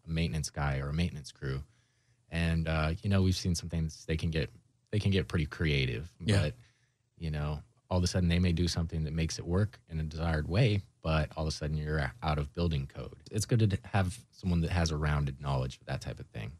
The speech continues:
Speaker 2: Yeah, and overall safety is more important than anything, whether you're working on
Speaker 1: Absolutely.
Speaker 2: your garage door that day or you needed to continue to keep working a month from now.
Speaker 1: Yeah, absolutely. You know, keep it running to where you're not running into something dangerous.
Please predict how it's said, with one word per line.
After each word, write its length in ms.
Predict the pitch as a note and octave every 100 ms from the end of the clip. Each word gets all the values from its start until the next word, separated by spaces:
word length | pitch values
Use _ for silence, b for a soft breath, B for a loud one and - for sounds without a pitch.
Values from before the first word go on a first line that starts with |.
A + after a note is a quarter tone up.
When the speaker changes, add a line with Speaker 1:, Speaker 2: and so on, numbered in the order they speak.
| _ -
Speaker 2:
Yeah, 160 | C3
and 140 | B2+ B2+
overall 380 | B2+ C3+ C3 C3+
safety 520 | - A#2+ C3+ B2+ C3 -
is 180 | A2 A2+
more 160 | A#2 A2+
important 540 | A2 A#2 A2+ C3 A#2
than 140 | A2+
anything, 500 | A2+ C3 B2 A2+ A2 -
whether 400 | A#2+ B2 A#2 A2+
you're 180 | G#2+ A2+
working 280 | A2 A2+ A2+
on 80 | A2
Speaker 1:
Absolutely. 100 | A2
Speaker 2:
your 80 |
garage 380 | A2 A2 G#2+ G2
door 240 | - G#2+ G#2
that 180 | G#2
day 240 | - A2+ A2+
or 220 | G#2+ G#2 B B _
you 80 | -
needed 260 | A2+ G#2+ G#2
to 220 | A2 - - _ _ _ _
continue 400 | A2+ - A#2+ A2
to 80 | G#2+
keep 220 | A2+ -
working 420 | A2+ - G#2+ G#2+
a 80 | A#2
month 220 | A2 B2
from 200 | - - -
now. 140 | - - _ _ -
Speaker 1:
Yeah, 220 | D#3 C#2+ D2+ _ _ -
absolutely. 480 | G#2+ - A#2+ F2 E2
You 120 | E2+
know, 120 | E2+
keep 220 | - A2+
it 80 | G#2
running 320 | G2 G2 F#2+
to 140 | F#2 -
where 380 | F#2+ F2+ F#2 F2+ - -
you're 160 | F#2
not 240 | F#2 F#2 F2+
running 240 | D#2+ D2+
into 120 | D2
something 380 | - D2 C#2 C2+
dangerous. 600 | C2+ C2 - - - -